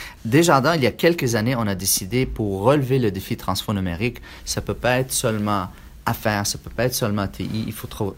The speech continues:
trouver une formule où est-ce qu'on est centré sur le membre client. Et la meilleure façon de se centrer sur le membre client,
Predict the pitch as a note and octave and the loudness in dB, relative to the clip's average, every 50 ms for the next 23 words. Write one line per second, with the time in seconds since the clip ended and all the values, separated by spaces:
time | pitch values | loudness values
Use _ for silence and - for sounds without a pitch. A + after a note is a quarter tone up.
0 | - - - - G#2+ G#2+ B2+ B2 A#2+ - - A2 G2+ F#2+ F#2 G2 A2 A#2 B2+ B2 | -12 -12 -6 -4 0 0 2 0 0 -2 -4 -2 0 0 2 2 2 0 0 -2
1 | - A2 G2+ G2+ G2 - - - - G#2+ G#2 G2+ G2+ G2 - - A2 F#2+ F#2 - | -2 -2 -2 0 0 0 -2 -2 -4 -4 -2 -2 -2 -2 -2 0 0 -2 -2 -2
2 | - C#3 C3+ - C3 G#2+ G#2 G2 F#2+ F#2+ F2 F#2+ - - F#2 F2+ - - A2 A#2 | -4 -4 -2 -2 -2 0 0 0 0 -2 -2 -4 -6 -6 -6 -4 -2 0 2 2
3 | C3+ F#3 G3 G#3+ G3 - D3+ - - - G3 - - C#3 - - C#3 B2 A#2+ - | 4 6 6 4 4 4 2 2 2 0 0 0 -2 -2 0 0 0 -2 0 0
4 | E3+ D#3+ - D3 B2 A#2 A#2 A2+ A2+ - - A#2+ C3 - | -2 0 2 2 2 2 0 0 -2 -4 -4 -2 -2 -2